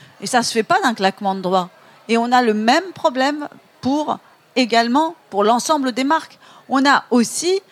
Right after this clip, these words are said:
euh, par rapport à des choix qui doivent être faits dans des collectivités publiques. Voilà, le, le problème, il n'est pas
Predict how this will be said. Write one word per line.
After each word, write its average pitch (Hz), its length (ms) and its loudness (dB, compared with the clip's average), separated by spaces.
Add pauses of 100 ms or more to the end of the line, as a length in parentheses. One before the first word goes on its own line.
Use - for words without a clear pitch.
(300)
euh, 208 200 4
par 208 200 0
rapport 214 320 0
à 190 80 2
des 185 160 -2
choix - 280 -2
qui - 180 -10
doivent 208 220 0
être 190 160 -8
faits 302 140 -10
dans 220 100 -4
des 180 120 -6
collectivités 277 800 -2
publiques. 311 480 -4 (380)
Voilà, 302 260 2 (220)
le, 254 180 -2
le 277 140 0
problème, 285 420 0
il 254 100 -2
n'est 220 80 -4
pas 294 300 0